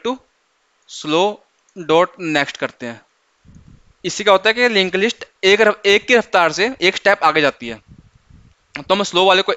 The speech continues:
इस, ऐसे भगाएंगे एक की रफ्तार से, लेकिन हम fast वाले को कैसे भगाएंगे? Fast is equal to fast dot next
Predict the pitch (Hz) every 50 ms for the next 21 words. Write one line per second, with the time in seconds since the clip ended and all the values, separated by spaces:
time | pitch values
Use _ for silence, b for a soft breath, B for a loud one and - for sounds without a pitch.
0 | - _ - 175 170 - - - - - - 220 208 202 202 196 208 226 240 202
1 | 175 170 170 - 226 214 208 - 214 202 202 - 220 208 - 240 247 247 - -
2 | 175 170 180 - 208 202 208 202 208 196 196 190 190 180 180 196 247 277 b b
3 | b b b b _ _ _ - - - 170 165 170 190 202 - _ - - 175
4 | 165 156 156 151 156 156 156 151 214 240 269 - _ _ _ _ _ _ _ _
5 | _ _ _ - - - - - - - - 156 147 156 185 185 - - - _
6 | _ _ _ _ _ _ - 147 127 147 160 185 220 233 - 233 208 180 160 170
7 | 190 - - - 240